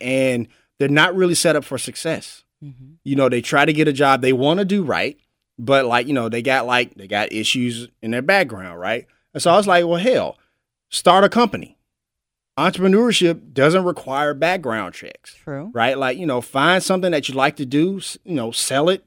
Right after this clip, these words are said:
Speaker 1: monetize or whatever. Let's do it. And so basically it was a way of, uh, to encourage people to kinda do my part to fight recidiv-, uh, recidivism. I think I'm saying it right.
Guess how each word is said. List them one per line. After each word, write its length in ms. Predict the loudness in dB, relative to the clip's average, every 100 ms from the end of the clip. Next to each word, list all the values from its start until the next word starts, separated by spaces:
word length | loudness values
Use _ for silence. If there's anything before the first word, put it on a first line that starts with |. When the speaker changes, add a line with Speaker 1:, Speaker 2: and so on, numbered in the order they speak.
| _
Speaker 1:
monetize 600 | -2 2 2 2 2 2
or 60 | 2
whatever. 420 | 2 2 2 -6 -12 _ _
Let's 160 | 0 0
do 220 | 0 0
it. 140 | -2 -6
And 100 | -2
so 200 | 2 4
basically 420 | 4 2 0 -2
it 60 | 0
was 200 | 0 0
a 140 | -2
way 340 | 0 0 0 0
of, 480 | -2 -2 -4 -10 _ _ _ _ _ _ _ _ _ _ _ -6
uh, 300 | -4 -4 -6
to 160 | -2 -2
encourage 560 | -2 -2 2 2 0
people 340 | -6 -6 -4 -4
to 160 | -4
kinda 320 | 0 0 0 -4 _ _ -2
do 100 | 2
my 160 | 2
part 320 | 2 0 -2 -2
to 220 | -6 -6
fight 300 | 2 2 2
recidiv-, 440 | -2 0 0 -2 -6 -8
uh, 200 | -6 -6
recidivism. 680 | -6 -2 -2 0 -2 -2 -4
I 40 |
think 200 | -4 -6
I'm 80 | -6
saying 220 | -12 -14
it 40 | -12
right. 300 | -12 -12